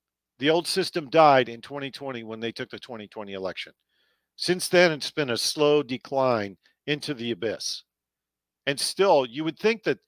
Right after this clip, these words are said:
that this election would have driven people to the streets. No, nothing. Crickets. And I think part of it's because people have just given up. And here's, here's the reality of the situation.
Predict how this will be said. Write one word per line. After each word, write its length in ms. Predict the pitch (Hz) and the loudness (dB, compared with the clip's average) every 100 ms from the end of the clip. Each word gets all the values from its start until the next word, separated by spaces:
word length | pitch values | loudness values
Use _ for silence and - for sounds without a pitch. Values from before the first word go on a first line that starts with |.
| _ _ _ _ _ 131 | _ _ _ _ _ _
that 200 | 160 - | -4 -4
this 360 | 139 143 202 180 | 0 2 4 2
election 500 | 143 156 - 147 117 | 4 4 4 -4 -8
would 100 | 113 | -8
have 100 | 107 | -2
driven 340 | 143 147 127 | -2 -2 -8
people 320 | 156 143 143 | -12 -10 -10
to 120 | - 139 | -10 -10
the 120 | 135 | -8
streets. 400 | - 156 160 - | -8 -8 -8 -6
No, 260 | 156 139 - _ _ _ _ _ _ _ - | -4 -4 -6 _ _ _ _ _ _ _ -6
nothing. 320 | 135 - 85 _ | -4 -6 -14 _
Crickets. 680 | - 170 - 117 - - - _ _ _ _ _ _ _ _ _ _ _ _ _ _ _ _ | 0 0 2 -2 -2 -4 -4 _ _ _ _ _ _ _ _ _ _ _ _ _ _ _ _
And 120 | 123 123 - | -10 -8 -6
I 100 | 131 | -4
think 240 | 160 139 | -4 -4
part 220 | - 156 | 0 0
of 80 | 156 | 0
it's 160 | 131 - | -4 -8
because 300 | 123 123 - | -8 -10 -8
people 300 | 139 113 113 | -10 -10 -10
have 120 | 104 | -10
just 200 | 120 - | -10 -6
given 220 | 127 110 | -6 -4
up. 200 | 135 - _ _ _ _ _ _ _ _ _ _ _ _ _ _ _ - | -6 -6 _ _ _ _ _ _ _ _ _ _ _ _ _ _ _ -4
And 180 | 127 127 | -4 -4
here's, 560 | 143 127 196 - - - _ _ _ _ _ | -8 -2 -2 -2 -10 -18 _ _ _ _ _
here's 280 | - 175 - | -6 -6 -4
the 160 | 147 123 | -2 0
reality 520 | 127 123 127 127 117 | 4 6 6 6 -2
of 80 | 107 | -10
the 80 | |
situation. 640 | - 127 - 110 101 - | -12 -12 -10 -10 -10 -12